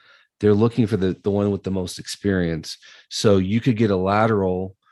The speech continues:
from another city with five years experience,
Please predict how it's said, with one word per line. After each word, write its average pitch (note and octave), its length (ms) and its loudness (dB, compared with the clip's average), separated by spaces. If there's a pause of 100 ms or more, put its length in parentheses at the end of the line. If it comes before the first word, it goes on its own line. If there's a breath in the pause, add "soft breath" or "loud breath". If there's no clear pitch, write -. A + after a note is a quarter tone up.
(160)
from G#2 180 -4
another G#2 320 2
city G#2 340 -4
with F#2 160 -4
five G2 300 -2
years F#2+ 220 0
experience, G2 800 -2